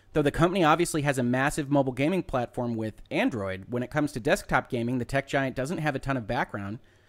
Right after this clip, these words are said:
aside from the sporadic efforts on P C virtual reality. One would imagine that Microsoft or Valve are the best positioned here, but Google has some pretty heavy mindshare with YouTube gaming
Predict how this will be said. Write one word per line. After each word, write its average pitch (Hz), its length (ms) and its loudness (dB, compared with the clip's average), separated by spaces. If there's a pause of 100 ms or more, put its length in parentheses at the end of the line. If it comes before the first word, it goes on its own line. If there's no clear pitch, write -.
(180)
aside 156 320 2
from 180 120 -2
the 175 60 0
sporadic 139 460 2
efforts 135 320 -2
on 139 100 0
P 139 200 -4
C 147 180 -6
virtual 117 400 -6
reality. 113 540 -4 (380)
One 160 200 6
would 226 80 2
imagine 156 360 2
that 139 120 -2
Microsoft 135 600 0
or 123 140 -2
Valve 117 500 2
are 123 100 -2
the 113 80 -4
best 123 240 -2
positioned 131 420 -2
here, 110 200 -6
but 113 160 -8
Google 208 260 0
has 220 240 2
some 180 160 -4
pretty 185 280 -2
heavy 175 280 -2
mindshare 156 520 -2
with 120 100 -4
YouTube 135 400 -4
gaming 113 400 -2